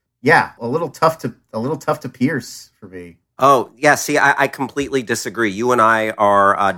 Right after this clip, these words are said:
Speaker 2: diametrically opposed on Mank. I, I thought it was, uh, I thought it was, uh,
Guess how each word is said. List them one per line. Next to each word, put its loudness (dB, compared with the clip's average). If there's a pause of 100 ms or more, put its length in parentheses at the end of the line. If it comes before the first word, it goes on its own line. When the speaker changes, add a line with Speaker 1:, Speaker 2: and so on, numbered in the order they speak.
Speaker 2:
diametrically 4
opposed 4
on 2
Mank. -4 (120)
I, 0
I 0
thought 2
it 0
was, -4 (160)
uh, 2
I -2
thought -2
it 2
was, -2
uh, 4